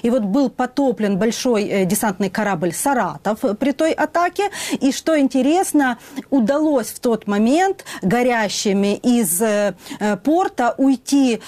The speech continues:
э, большому десантному кораблю «Новочеркасск» и также «Цезарю Куникову». То есть они тогда были повреждены, но смогли, м, остаться на плаву, скажем, получить, э, потом ремонт и снова вернуться в строй.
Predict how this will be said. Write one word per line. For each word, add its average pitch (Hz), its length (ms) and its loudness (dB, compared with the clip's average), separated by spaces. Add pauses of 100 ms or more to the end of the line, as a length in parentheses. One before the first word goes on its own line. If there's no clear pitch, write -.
(140)
э, 214 280 0
большому 247 360 2
десантному 240 460 2 (100)
кораблю 240 480 2
«Новочеркасск» 220 960 0 (320)
и 302 240 2
также 302 480 0
«Цезарю 269 460 0
Куникову». 180 640 0
То 196 100 -2
есть 214 180 -2
они 269 280 2
тогда 220 440 -2
были 208 360 0
повреждены, 226 840 0 (440)
но 285 600 4
смогли, 254 720 2
м, 240 400 0
остаться 262 360 -2
на 233 100 0
плаву, 240 340 2
скажем, 190 320 -4
получить, 202 520 0
э, 196 320 2 (180)
потом 214 440 0 (220)
ремонт 294 520 0
и 294 180 2
снова 262 360 0
вернуться 233 480 0
в - 40 -2
строй. 240 460 0